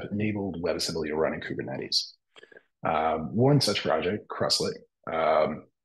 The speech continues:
uses the, uh, kubelet interface and implements a kubelet interface to run WebAssembly, uh, components, modules. Um, and this works out really well.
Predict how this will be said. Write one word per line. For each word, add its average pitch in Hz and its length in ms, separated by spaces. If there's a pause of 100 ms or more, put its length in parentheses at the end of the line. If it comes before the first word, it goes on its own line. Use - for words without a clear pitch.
(140)
uses 87 500
the, 78 500 (260)
uh, - 440 (360)
kubelet 123 400
interface - 540
and 107 100
implements 127 380
a - 60
kubelet 147 380
interface - 560
to 82 120
run 87 160
WebAssembly, - 640 (160)
uh, 71 300 (280)
components, - 540
modules. - 480 (640)
Um, 95 480 (880)
and 139 440 (920)
this - 180
works 175 160
out 131 120
really 120 260
well. 98 440